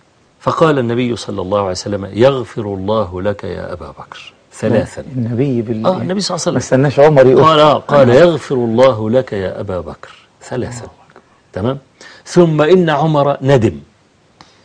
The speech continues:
Speaker 1: أنه قال هذا لأبي بكر وقال: "لا أغفر لك"، فذهب إلى البيت فلم يجده،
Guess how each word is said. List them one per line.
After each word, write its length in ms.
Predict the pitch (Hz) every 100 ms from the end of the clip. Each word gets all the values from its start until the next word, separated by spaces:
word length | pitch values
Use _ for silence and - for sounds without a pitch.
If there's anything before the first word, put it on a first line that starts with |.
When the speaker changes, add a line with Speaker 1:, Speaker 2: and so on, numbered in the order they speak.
| _ _ _ -
Speaker 1:
أنه 260 | 95 110 104
قال 260 | - 131
هذا 280 | 101 117 98
لأبي 300 | 90 85 87
بكر 320 | 80 - - -
وقال: 240 | - - 98
"لا 240 | 92 98
أغفر 300 | 95 - 76
لك"، 140 | 73 - _ _ _ _ _
فذهب 380 | - 151 170 139
إلى 200 | 123 110
البيت 420 | 98 110 139 _ _ _ _ _ _ _ _
فلم 300 | - 117 104
يجده، 320 | 98 95 85